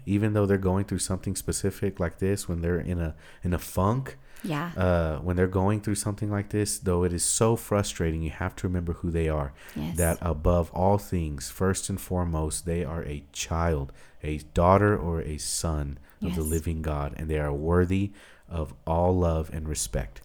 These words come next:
Speaker 2: Yes.
Speaker 1: And so seeing your spouse through those eyes is very helpful, and which leads really to our next point.
Speaker 2: Right.
Speaker 1: Uh, number two, uh,
Speaker 2: Yeah.
Speaker 1: don't take it
Speaker 2: It's
Speaker 1: personal.
Speaker 2: not about you. <laughs>
Speaker 1: It's not about you. You can't take it personal.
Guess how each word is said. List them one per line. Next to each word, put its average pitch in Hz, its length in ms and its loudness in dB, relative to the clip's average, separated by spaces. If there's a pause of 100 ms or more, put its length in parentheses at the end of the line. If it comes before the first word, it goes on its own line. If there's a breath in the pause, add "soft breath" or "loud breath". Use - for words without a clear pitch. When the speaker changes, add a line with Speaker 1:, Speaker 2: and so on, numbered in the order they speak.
Speaker 2:
Yes. - 600 -4
Speaker 1:
And 80 160 -2
so 76 540 0 (160)
seeing 107 520 2
your 92 100 0
spouse 90 400 0
through 92 100 -2
those 85 280 2
eyes 78 500 -2 (380 soft breath)
is 85 140 0
very 90 280 6
helpful, 82 420 0
and 127 200 8
which 139 240 4
leads 113 420 4
really 101 240 4
to 92 160 2
our 82 100 2
next 98 300 0
point. 85 280 0 (300 loud breath)
Speaker 2:
Right. 196 200 4
Speaker 1:
Uh, 85 240 6
number 90 280 2
two, 90 600 0
uh, 82 260 2
Speaker 2:
Yeah. - 120 2
Speaker 1:
don't 117 180 4
take 131 240 2
it - 60 0
Speaker 2:
It's - 60 -2
Speaker 1:
personal. 226 360 4
Speaker 2:
not 247 80 4
about 240 260 2
you. 233 380 2
<laughs> - 40 6
Speaker 1:
It's - 200 4
not 123 200 8
about 120 460 10
you. 107 340 6
You 104 120 2
can't 127 320 4
take 117 240 2
it 101 100 0
personal. 104 440 2